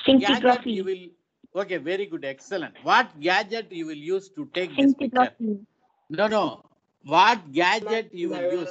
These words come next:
Speaker 1: Will you use X-ray? I told you. What ga-, what will you use to take this, this picture? Will you, is it an
Speaker 3: Gamma
Speaker 1: X-ray or
Speaker 3: camera.
Speaker 1: what? Gamma camera, yeah. You have to use gamma camera to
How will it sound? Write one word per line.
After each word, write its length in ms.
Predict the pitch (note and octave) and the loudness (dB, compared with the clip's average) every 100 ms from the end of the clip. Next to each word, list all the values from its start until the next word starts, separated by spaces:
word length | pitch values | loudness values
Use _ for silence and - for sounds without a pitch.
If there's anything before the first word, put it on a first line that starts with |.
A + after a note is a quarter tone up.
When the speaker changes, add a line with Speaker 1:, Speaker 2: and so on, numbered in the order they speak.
| F3+ | -8
Speaker 1:
Will 120 | F3 F#3+ | -6 -2
you 160 | G3 | 0
use 320 | F#3 A3 A3 | -2 -2 -6
X-ray? 480 | F3 D#3+ - G3+ G#3 - - - - - - - - - - - - - - - - - _ - - | -6 -6 -6 -6 -6 -10 -20 -20 -20 -20 -20 -18 -14 -14 -14 -20 -20 -20 -20 -20 -20 -20 _ -20 -10
I 140 | G3+ | -8
told 340 | G3+ C4 C4+ A3 | -2 0 0 -2
you. 240 | C#3+ F2 _ _ - C#4+ - C#4 - - - _ _ _ _ _ - | -4 -6 _ _ -20 -20 -20 -20 -16 -16 -18 _ _ _ _ _ -6
What 420 | E3 A3+ A3+ E3 | 2 2 2 -4
ga-, 240 | D3+ F#3 - | 0 0 -2
what 380 | D#3+ G#3 A#3+ - | -2 0 0 -4
will 140 | B3+ | -12
you 240 | A#3 A3 F3+ | -10 -8 -6
use 260 | F#3 A#3 - | -8 -12 -12
to 160 | F#3+ D#3+ | -8 -6
take 340 | F#3+ G3+ E3+ | -6 -6 -6
this, 280 | E3 D#3 _ _ _ - D3+ | -10 -10 _ _ _ -12 -6
this 200 | F#3+ - | -4 -6
picture? 440 | D#3 C#3+ D#3 A#2 _ _ _ | -12 -10 -8 -10 _ _ _
Will 80 | D3+ | -8
you, 300 | F3 F#3 D#3+ - _ - | 0 0 0 -8 _ -6
is 160 | F3+ G#3+ | -4 -2
it 140 | G#3+ | 0
an 140 | G3+ | 0
Speaker 3:
Gamma 160 | E3+ - | 0 -4
Speaker 1:
X-ray 300 | - B3 C4+ | -2 2 4
or 20 | |
Speaker 3:
camera. 240 | A#3 F#3 E3 | 6 4 0
Speaker 1:
what? 280 | E3+ E3+ _ _ _ _ | -4 -6 _ _ _ _
Gamma 480 | C#3+ G#3 C4 C4 B3 | 2 4 6 4 2
camera, 460 | - E3 C3+ A#2 F#2 | -2 -12 -12 -18 -14
yeah. 180 | B2+ A2+ _ _ _ _ | -14 -16 _ _ _ _
You 160 | D3 F#3+ | -8 -4
have 160 | A#3+ | -6
to 80 | G3 | -8
use 320 | F3 A3 G3+ | -12 -12 -12
gamma 440 | C3+ C#3+ F#3 A3+ A#3+ | -6 -4 -2 -4 -6
camera 420 | G3 E3+ E3 F#3 | -6 -8 -8 -10
to 200 | D#3 | -10